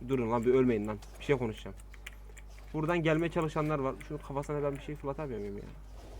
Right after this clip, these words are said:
Ya hak. Bir bok olmadı. Tamam, buraya bizimkiler, bunlar buraya çıkamaz. Kalabalık lan da, belki çıkabilirler lan.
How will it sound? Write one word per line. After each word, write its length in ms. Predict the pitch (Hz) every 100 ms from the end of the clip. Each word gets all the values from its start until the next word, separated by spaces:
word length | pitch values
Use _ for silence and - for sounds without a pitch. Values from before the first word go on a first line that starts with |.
| - - - - - - - - - - - - - -
Ya 60 | 120 120
hak. 140 | 151 - - - - - - - - -
Bir 100 | 131
bok 140 | 127 127
olmadı. 320 | 117 107 101 -
Tamam, 320 | - 156 123 151
buraya 280 | 190 185
bizimkiler, 380 | 170 185 180 190 - - - -
bunlar 260 | 156 208 208
buraya 140 | 208
çıkamaz. 500 | 202 190 123 104 - - - - - - - - - - - - -
Kalabalık 340 | 120 113 139 127
lan 160 | 117
da, 100 | 123
belki 200 | 120 117
çıkabilirler 480 | - 127 120 131 120
lan. 160 | 104